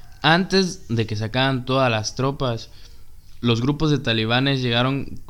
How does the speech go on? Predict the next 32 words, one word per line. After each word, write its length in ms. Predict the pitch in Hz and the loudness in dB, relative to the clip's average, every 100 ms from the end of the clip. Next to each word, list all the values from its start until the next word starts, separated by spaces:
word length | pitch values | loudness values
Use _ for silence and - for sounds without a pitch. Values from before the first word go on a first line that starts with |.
| - | 0
a 100 | 120 | 2
las 160 | 117 127 | 2 0
embajadas 560 | 120 117 120 139 147 | 0 0 4 4 4
de 100 | 139 | 2
los 180 | 120 117 | 2 0
diferentes 520 | 110 110 113 123 135 | -2 0 0 0 -2
países 440 | - 117 120 139 135 | 0 2 2 0 -2
que 80 | |
estaban 360 | 120 - 120 123 | -6 0 2 2
en 160 | 113 110 | -2 -2
todo 180 | 123 | 2
Afganistán. 720 | 120 113 110 107 - 135 123 113 - - - - - - - - | 2 0 -4 -4 -2 -2 -2 -4 -12 -16 -16 -16 -18 -18 -14 -2
Llegaron, 500 | 123 117 143 156 151 | 0 4 4 6 4
se 100 | 139 | 2
asentaron 720 | 120 110 107 135 147 147 151 | 0 0 4 6 6 6 4
y 40 | 139 | 0
dijeron, 340 | 113 131 131 | 0 2 2
"Ok, 80 | 123 139 | 2 2
nosotros 280 | 127 123 123 | 2 0 0
los 80 | 123 | 0
vamos 220 | 123 117 | 0 0
a 60 | 117 | -4
cuidar, 500 | 113 135 156 160 156 - - - - - - | -4 0 0 0 -4 -12 -12 -14 -16 -14 -10
no 140 | - 123 | 0 2
hay 100 | 123 | 2
pedo, 380 | - 135 139 139 | 2 2 4 2
no, 220 | 131 120 | 0 -2
no 240 | - 123 120 | 0 0 2
tenemos 320 | 123 123 123 | 2 2 0
problema 480 | - 107 113 120 113 | -2 0 2 0 0
con 140 | 107 | -2
ustedes". 560 | 104 - 123 131 139 | -4 0 0 0 -4